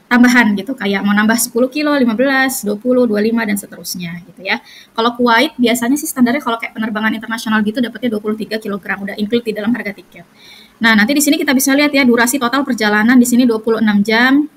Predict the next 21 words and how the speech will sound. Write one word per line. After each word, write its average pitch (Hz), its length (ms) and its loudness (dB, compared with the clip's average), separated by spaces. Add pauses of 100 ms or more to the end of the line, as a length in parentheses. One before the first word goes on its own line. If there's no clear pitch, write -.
sepuluh 220 320 -4
menit, 226 400 0 (400)
ini 233 240 4
tiga 226 240 0
puluh 226 240 0
jam, 220 400 2
dua 214 160 -2
puluh 214 240 -2
lima 214 240 0
menit, 214 400 0 (400)
yang 214 160 -2
ini 247 160 4
dua 233 160 0
puluh 226 160 -2
delapan 214 320 0
jam, 247 160 4
lima 233 160 2
belas 208 240 -2
menit 185 320 -6
ya 226 160 -2
harganya. 226 800 -2